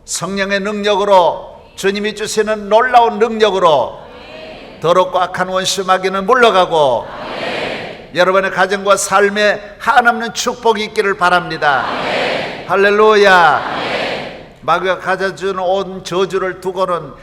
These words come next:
잘 먹어도 소용없습니다. 잘 입어도 소용없습니다. 내 안에 암을 가지고 있는데 잘 먹으면 무슨 소용이 있습니까? 교회 나와서 근본적으로 인간의 모든 문제를 가져다 주는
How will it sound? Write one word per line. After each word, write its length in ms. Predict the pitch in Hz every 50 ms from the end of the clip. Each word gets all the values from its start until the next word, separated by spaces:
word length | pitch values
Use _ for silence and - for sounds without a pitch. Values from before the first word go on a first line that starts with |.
| - - - _
잘 220 | - 170 165 175
먹어도 320 | 180 202 196 196 196 185
소용없습니다. 1300 | 170 - - 180 175 190 185 180 180 180 151 - - 185 175 175 170 160 160 156 151 143 131 120 - - - - - - _
잘 220 | - - 165 180 202
입어도 260 | 208 190 196 - 190
소용없습니다. 1500 | - - - - 175 190 196 196 190 180 175 180 180 180 - - 185 180 175 170 170 165 160 151 147 139 139 - - - - - - _ - _ _ _ _
내 140 | 147 165
안에 240 | 185 185 180 185 185
암을 560 | 180 160 151 190 185 190 202 208 208 202 190
가지고 380 | 190 - 175 185 170 196 190 185
있는데 560 | 180 175 165 175 175 170 175 175 165 156 156
잘 180 | - 165 151 165
먹으면 380 | 180 196 196 180 180 175 165
무슨 280 | 170 202 196 - 196 190
소용이 360 | - - 180 175 185 180 170
있습니까? 880 | 165 - - - 175 170 165 - - 160 160 151 135 110 - - - - - - _ _ - - _
교회 320 | - 156 170 175 180 185
나와서 840 | 185 190 185 190 185 185 - 196 196 185 175 151 - - - - - -
근본적으로 800 | - 262 285 311 262 277 254 214 - - 208 185 214 - 160 156
인간의 560 | 151 - 220 220 233 220 240 233 233 240 240
모든 540 | 226 233 240 254 285 269 302 277 254 226 196
문제를 500 | 214 220 220 202 214 214 196 196 151 -
가져다 460 | - 185 202 190 208 - 196 180 -
주는 480 | 151 180 180 180 175 160 147 127 104